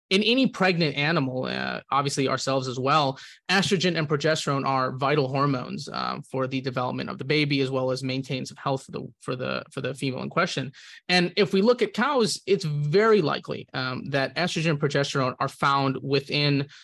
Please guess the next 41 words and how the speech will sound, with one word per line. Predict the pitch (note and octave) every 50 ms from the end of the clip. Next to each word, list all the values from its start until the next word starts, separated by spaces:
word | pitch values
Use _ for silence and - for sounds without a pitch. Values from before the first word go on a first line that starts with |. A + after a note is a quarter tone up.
| _ _ _
uh, | C3+ B2+ B2+ B2+ A2+
dairy | C#3 C#3 D3 C3+ C3+ C3
milk. | B2 A#2+ A#2 C3+ C3+
And | D#3 D3+ D3 - D3 -
it's | E3+ F#3 F3+ F3
natural. | E3 F3+ G#3 C#4 - - D#3+ C#3+
You | C3+ C#3+
wouldn't | D#3+ F3+ F3+ E3+
expect | D#3 - - - D#3+ D3+ -
otherwise. | C#3 D#3+ F3 F3+ - - A1+ - - D3 D3+
And | C#3+ D3 C#3+ -
even | A3+ B3 G#3+ A3+ G3+
if | G3 A3+ B3 A3 - - _ - - - -
we're | - D3+ D#3 D#3
able | E3 D#3 D#3+ D#3
to | D3 - D3+
filter | C#3+ - E3+ D#3+ D#3+ - D#3+ C#3+
out | C#3+ C#3+ C#3 -
a, | - C#3+ C#3 B2+ C3+
a | C#3 C3+
good | C3 D3+ C3+ D3
portion | - E3 F#3+ F#3+ - E3 D3
of | C#3 B2+ C3+
it, | - D3 D3 D3
there's | E3 D#3+ D#3+
still | - - F#3 F3
gonna | D#3+ E3 D#3
be, | D3 D3+ C#3+ C3+ C3 B2+ - - -
uh, | - B2 A#2 A#2
components | - - D3 C#3+ D#3+ D#3 D3 C#3+ C#3+ C#3+
left | C3+ C3+ C3+ -
over, | D3 D3 C#3+ B2+ B2+
just | B2+ C#3+ C#3 -
given | - D#3+ D3 D3+ C#3 - - - - -
how | - - D#3+
ubiquitous | D3+ D3 C#3+ D#3 D3 D3 D#3 C#3 C#3+ C3 - -
this | - C#3 C#3
is | C#3+ C#3+ B2+ C3+
in | B2+
the | B2
formula. | B2 - C3 C3 B2+ A#2+ A2+ -